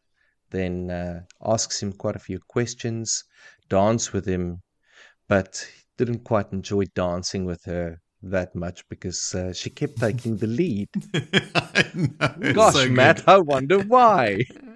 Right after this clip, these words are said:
Speaker 2: <laughs>
Speaker 1: Okay. Um, and with that, while Matt is at this dance,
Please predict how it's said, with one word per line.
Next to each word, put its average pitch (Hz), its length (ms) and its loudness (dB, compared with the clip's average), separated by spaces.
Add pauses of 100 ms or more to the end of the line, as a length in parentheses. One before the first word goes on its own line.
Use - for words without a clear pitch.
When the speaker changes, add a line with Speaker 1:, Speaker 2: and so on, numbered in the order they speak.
(420)
Speaker 2:
<laughs> - 80 -12 (1800)
Speaker 1:
Okay. 120 640 6 (500)
Um, 120 420 4 (100)
and 139 420 2
with 123 380 0
that, 110 320 6 (480)
while 110 400 4
Matt 98 300 -4
is 101 120 -12
at 95 280 -8
this 95 300 -6 (240)
dance, 104 600 -4